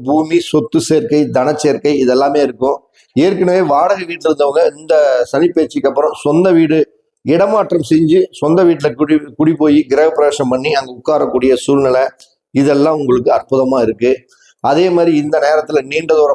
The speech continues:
பயணங்கள் உங்களுக்கு லாபத்தை கொடுக்கும். அதே மாதிரி வீடு கட்டுறது,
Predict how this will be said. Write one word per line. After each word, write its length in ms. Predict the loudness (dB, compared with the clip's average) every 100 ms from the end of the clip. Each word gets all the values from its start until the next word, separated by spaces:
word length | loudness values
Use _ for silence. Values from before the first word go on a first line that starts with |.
| 0
பயணங்கள் 420 | 0 0 -2 -4
உங்களுக்கு 320 | -2 -8 -4 -2
லாபத்தை 480 | 0 0 0 -2 -4
கொடுக்கும். 500 | -2 -2 -2 -2 -2 -6 _ _ -4
அதே 220 | 0 2 2
மாதிரி 240 | 0 0 2
வீடு 260 | 2 2
கட்டுறது, 400 | 0 0 -2 -4